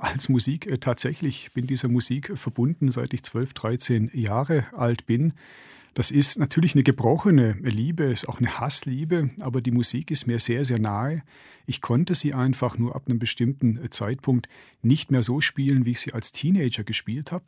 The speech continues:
Also ich habe schon als dreizehnjähriger meine erste Death-Metal-Band, äh, gegründet, sondern ich musste,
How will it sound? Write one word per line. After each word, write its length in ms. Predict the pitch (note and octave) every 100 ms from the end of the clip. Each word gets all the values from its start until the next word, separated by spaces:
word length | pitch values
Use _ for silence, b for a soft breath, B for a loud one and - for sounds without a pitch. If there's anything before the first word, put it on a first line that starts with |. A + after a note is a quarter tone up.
| -
Also 160 | A#2 A2+
ich 60 |
habe 100 | G#2
schon 160 | - A2+
als 180 | G#2 -
dreizehnjähriger 720 | A2 C3+ C3 A#2+ A2 A2 A2
meine 180 | A2
erste 240 | A2+ A#2 B2
Death-Metal-Band, 760 | A#2 - C3+ C3 A#2+ A2 A#2
äh, 120 | C#3 A2
gegründet, 580 | A2+ A2 A#2 C#3+ C#3 B B B B -
sondern 360 | - B2 D3+
ich 140 | C#3+ -
musste, 560 | B2+ D3+ - C3 C3